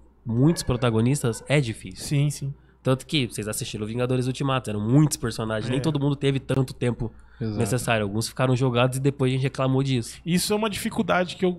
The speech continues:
Speaker 2: tenho com o storyteller, é, em, no online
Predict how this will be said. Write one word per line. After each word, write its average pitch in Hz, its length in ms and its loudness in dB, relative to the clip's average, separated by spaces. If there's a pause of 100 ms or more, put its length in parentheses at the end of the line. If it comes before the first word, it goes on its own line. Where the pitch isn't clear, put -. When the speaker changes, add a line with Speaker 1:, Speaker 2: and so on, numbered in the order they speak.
(140)
Speaker 2:
tenho 170 220 -2
com 165 120 -2
o 165 40 2
storyteller, 160 720 0 (340)
é, 151 920 -2 (240)
em, 147 420 -2
no 147 180 2
online 147 500 2